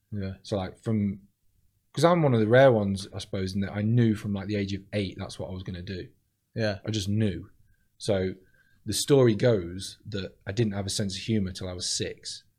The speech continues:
Speaker 2: I never laughed. So I didn't smile or laugh until I was six, which rings the bells for a lot of autism diagnosis.
Speaker 1: Yeah.
Speaker 2: So, so the school called my parents in and said, "All Dave does is work, he never has fun.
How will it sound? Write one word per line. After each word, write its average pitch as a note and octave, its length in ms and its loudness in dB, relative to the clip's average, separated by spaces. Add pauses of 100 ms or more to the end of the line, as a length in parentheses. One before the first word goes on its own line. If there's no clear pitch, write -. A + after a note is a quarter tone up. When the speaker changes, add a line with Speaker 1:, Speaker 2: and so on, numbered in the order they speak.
Speaker 2:
I A2 60 -10
never G2 180 -4
laughed. - 580 -12 (100)
So - 120 -8
I F#2+ 40 -4
didn't G2+ 160 -4
smile G#2 340 -2
or F#2+ 100 -2
laugh G2 280 -2
until F2+ 220 -10
I - 20 -8
was E2+ 120 -10
six, - 460 -10 (720)
which - 200 -10
rings A2 220 2
the F#2+ 80 -4
bells F#2+ 340 -4
for F#2+ 160 -10
a F#2+ 80 -4
lot F#2 120 -6
of F#2 180 -12 (160)
autism F2+ 480 -6
diagnosis. F2 800 -10 (160)
Speaker 1:
Yeah. C#3 360 4 (120)
Speaker 2:
So, A2 380 6 (960)
so A#2+ 240 2
the A#2 160 2
school D#3+ 360 10
called D#3 200 4
my C3+ 60 6
parents B2+ 380 4
in G#2+ 100 0
and A2 100 0
said, G2 320 -4
"All B2+ 180 4
Dave A2+ 260 2
does G#2+ 160 -2
is G2 120 -6
work, G#2 220 -2
he - 80 -10
never G2 180 -4
has F#2+ 160 -6
fun. F2+ 320 -10